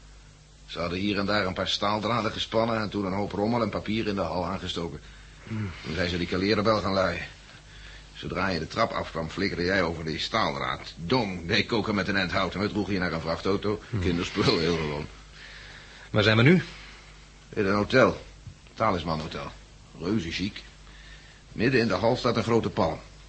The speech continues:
Speaker 1: Dat weet ik omdat ik er met mijn snuffer tegenaan gelopen ben. Is die mooi of niet?
Speaker 2: Zo mooi kan ik het niet vinden.
Speaker 1: Ach, je moet het maar van de humoristische kant bekijken.
Speaker 2: Hoeveel van ons hebben jullie in handen gekregen?
Speaker 1: Een stuk of twintig.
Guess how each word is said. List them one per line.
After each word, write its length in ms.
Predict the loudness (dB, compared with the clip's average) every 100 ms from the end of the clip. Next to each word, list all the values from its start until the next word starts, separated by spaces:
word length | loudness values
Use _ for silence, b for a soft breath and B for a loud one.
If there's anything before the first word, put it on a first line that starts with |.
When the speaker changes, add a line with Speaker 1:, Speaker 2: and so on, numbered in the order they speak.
| -20 -10
Speaker 1:
Dat 120 | -4
weet 220 | 2 2
ik 120 | 2 -2
omdat 220 | -2 -2
ik 80 | -2
er 60 |
met 80 | 0
mijn 120 | 0
snuffer 240 | 0 0 0
tegenaan 300 | 0 2 2
gelopen 320 | 4 2 0
ben. 160 | -4 -10 B B B B B B B B B B B -20 -20 -18 -8
Is 200 | -2 0
die 140 | 2
mooi 340 | 2 4 4 4
of 100 | 2
niet? 220 | -4 -8 B B B
Speaker 2:
Zo 220 | 2 4
mooi 220 | 6 6
kan 140 | 8 6
ik 80 |
het 100 | 8
niet 120 | 6 6
vinden. 320 | 6 4 0 B B B B B 0
Speaker 1:
Ach, 380 | 2 4 2
je 100 | 0
moet 160 | 0 2
het 100 | 2
maar 120 | 2
van 120 | 0
de 60 | 0
humoristische 640 | 0 0 2 2 2 0 2
kant 240 | 2 2
bekijken. 520 | 2 2 2 2 0 -2 B B -20 -20 2
Speaker 2:
Hoeveel 280 | 6 8 8
van 100 | 8
ons 140 | 8
hebben 180 | 8 8
jullie 140 | 8
in 60 | 8
handen 240 | 8 8
gekregen? 420 | 6 6 6 4
Speaker 1:
Een 720 | -2 -8 -20 -20 -20 -20 -18 -6
stuk 180 | -4
of 120 | -2 -2
twintig. 400 | -2 0 -2